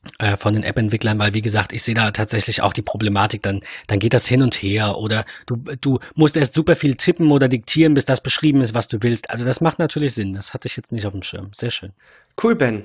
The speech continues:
Speaker 2: Danke, dass ich mit dir diese Folge machen durfte.
Speaker 1: Ich fand, ähm, ich, ich, ich dachte ja, muss ich jetzt offen zugeben,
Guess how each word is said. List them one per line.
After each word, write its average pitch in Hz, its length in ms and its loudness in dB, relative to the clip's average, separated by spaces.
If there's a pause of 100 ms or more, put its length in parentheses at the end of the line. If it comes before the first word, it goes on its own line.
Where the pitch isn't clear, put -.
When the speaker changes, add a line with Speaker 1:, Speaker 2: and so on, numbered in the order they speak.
Speaker 2:
Danke, 147 240 2
dass 151 160 -2
ich 143 80 -6
mit 143 120 0
dir 156 80 0
diese 135 220 0
Folge 143 300 0
machen 104 240 -6
durfte. 104 380 -8 (800)
Speaker 1:
Ich - 160 -2
fand, 151 340 2
ähm, 123 300 0 (420)
ich, - 160 -6 (140)
ich, 131 200 -8
ich 120 180 -4
dachte 135 280 2
ja, 139 320 4
muss 123 220 -2
ich 123 80 -2
jetzt 123 160 2
offen 113 240 -2
zugeben, 135 460 0